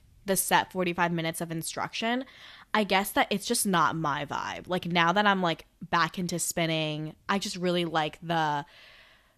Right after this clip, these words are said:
I just like the more, like, younger hip stuff. F forty-five isn't, like, that vibe.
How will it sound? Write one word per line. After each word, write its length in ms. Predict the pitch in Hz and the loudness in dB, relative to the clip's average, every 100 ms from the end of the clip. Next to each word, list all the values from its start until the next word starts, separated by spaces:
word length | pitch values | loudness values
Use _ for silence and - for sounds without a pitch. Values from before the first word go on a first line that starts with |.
| _ _ _ _ _ _ _ | _ _ _ _ _ _ _
I 140 | - | 0
just 260 | 247 302 - | 0 0 0
like 140 | 302 | -2
the 100 | 302 | 0
more, 240 | 269 214 214 | 2 4 2
like, 240 | 208 185 | 2 0
younger 300 | 180 175 180 | 0 2 0
hip 260 | 175 180 - | 0 -4 -6
stuff. 380 | - - - - | -4 -4 -6 -2
F 140 | 220 - | -2 0
forty-five 360 | 247 254 233 | 0 4 4
isn't, 240 | 208 202 190 | 4 0 0
like, 200 | 185 160 | -2 0
that 340 | 175 147 147 - _ | 4 4 4 -2 _
vibe. 380 | 165 170 - | -4 -2 -2